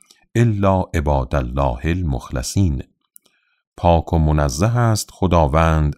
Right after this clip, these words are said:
از آنچه او را توصیف می کنند، مگر توصیف بندگان مخلص خداوند. ثانیاً از احوال ساعت قیامت و وحشت و دهشت آن،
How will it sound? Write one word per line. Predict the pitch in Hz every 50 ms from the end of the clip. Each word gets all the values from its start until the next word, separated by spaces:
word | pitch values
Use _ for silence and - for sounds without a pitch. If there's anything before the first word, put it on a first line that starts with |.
| _
از | - 85 76 - - -
آنچه | 98 104 110 101 - - - - -
او | 92 87 82 76
را | 80 80 76 69 -
توصیف | - - 78 71 69 - - 76 73 67 - - -
می | 76 71
کنند، | - - 78 73 71 69 67 65 64 60 - - _ _ _ _ _ _ _ _ _ _ _ -
مگر | - 73 69 76 73
توصیف | - - - - 85 73 69 - - - 120 117 107 - 98
بندگان | 90 78 78 78 69 67 65 69 65 73 73 78 76 67 67 69
مخلص | 67 65 67 67 - - 71 65 - -
خداوند. | 67 64 - - 69 67 65 60 58 69 78 82 78 64 69 67 - _ _ _ _ _ _ _ _ _ _ _ _ _ _ _ _ _ _ _ _ _ _ _ _ _ _ _ _ _ _ _ _ _ _ -
ثانیاً | - - 113 120 135 139 131 127 127 127 127 123 120 - - -
از | 90 87 - - -
احوال | - 82 76 71 76 90 110 113 107 101 98
ساعت | - - - - 76 - - - - - -
قیامت | 71 - 76 76 71 65 64 62 - 76 101 117 113 - - _ _
و | - 76
وحشت | 71 64 65 67 67 65 - - - 80 78 - -
و | 80 76 73
دهشت | 69 67 73 69 67 - - - 71 - -
آن، | - - 85 95 104 113 113